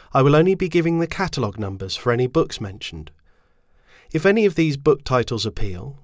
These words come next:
then get in touch with us either by phone on oh one two nine six four three two three three nine or email us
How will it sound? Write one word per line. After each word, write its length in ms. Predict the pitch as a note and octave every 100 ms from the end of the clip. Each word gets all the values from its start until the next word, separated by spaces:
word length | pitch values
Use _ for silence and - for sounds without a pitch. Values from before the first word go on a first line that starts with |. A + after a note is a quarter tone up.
| _
then 160 | C#3 C3+
get 180 | D#3+ F3+
in 100 | E3+
touch 320 | D#3 - -
with 140 | A2+
us 300 | A2+ D3+ -
either 260 | B2 A#2+ A2+
by 200 | A2+ G#2
phone 500 | - A2 A2+ D3 C3
on 320 | G#2 G2+ G2+
oh 160 | B2 C3+
one 300 | B2+ A#2 A2
two 200 | - D3
nine 280 | C#3 A#2+ A2+
six 500 | - B2 - - - - _ _ _
four 260 | - E3
three 240 | D#3 A#2 G#2+
two 440 | - G#2+ G2+ G2 - -
three 240 | - E3+
three 240 | D#3 A2+ G#2
nine 400 | G#2 G#2 A2+ - - _ _ -
or 160 | E3+ F#3+
email 400 | G#3+ F3 G#2+ F#2+
us 300 | F2+ -